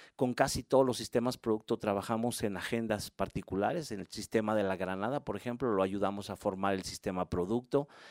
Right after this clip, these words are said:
y así sucesivamente. Creo que tenemos la posibilidad de que en la universidad encuentren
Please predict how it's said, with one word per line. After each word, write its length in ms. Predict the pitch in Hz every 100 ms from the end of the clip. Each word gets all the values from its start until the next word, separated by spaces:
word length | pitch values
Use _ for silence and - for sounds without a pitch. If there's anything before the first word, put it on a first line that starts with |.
| -
y 80 | -
así 220 | 113 -
sucesivamente. 840 | 143 165 151 - 139 127 123 151 151
Creo 260 | - 117 117
que 80 |
tenemos 600 | 127 117 110 117 127 - - - - -
la 180 | 117 113
posibilidad 680 | 117 - 113 107 113 151 175 _ - - -
de 220 | 117 110
que 140 | -
en 80 | 110
la 80 | 104
universidad 460 | 104 101 104 117 123
encuentren 720 | 131 127 123 127 131 135